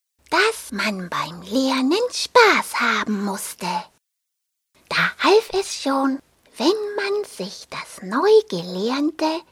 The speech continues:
in ein schönes Heft schreiben durfte. Und wenn man zur Schule mit seiner Lieblingskleidung ging. Und wenn der Lehrer an einem Tag nicht so nett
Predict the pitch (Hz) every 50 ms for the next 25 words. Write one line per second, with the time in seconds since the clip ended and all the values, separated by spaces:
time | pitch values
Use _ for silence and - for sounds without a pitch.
0 | _ _ _ _ - 202 170 170 175 185 185 - 285 359 415 440 440 - - -
1 | - 190 180 175 175 190 262 403 427 - - - - - 415 339 - - - -
2 | - - - - 226 220 190 180 185 196 185 185 185 190 - 185 175 180 185 190
3 | - - _ 202 190 180 185 185 - _ _ _ _ _ _ _ _ _ _ 202
4 | 185 160 156 - - - 233 339 427 453 453 440 392 311 254 208 185 185 - -
5 | 180 160 165 - - - - 277 349 370 370 370 359 349 349 370 - - _ _
6 | _ 330 392 453 453 - - - - - - 170 165 185 165 190 311 440 440 453
7 | 440 381 311 262 262 226 208 196 190 - - - - - 233 226 214 214 208 202
8 | 185 180 180 190 190 190 190 202 190 190 185 185 180 180 185 - _ _ _ _
9 | _ _ _ _ _ _ _ _ - _ - 196 170 - - - - - 311 392
10 | 381 302 196 151 - - - 202 285 311 330 320 - 302 311 330 - - - -
11 | - - - - - 294 403 466 453 359 208 185 180 - - 277 285 285 285 -
12 | - - - 466 508 - - - - - 202 190 175 175 170 175 - -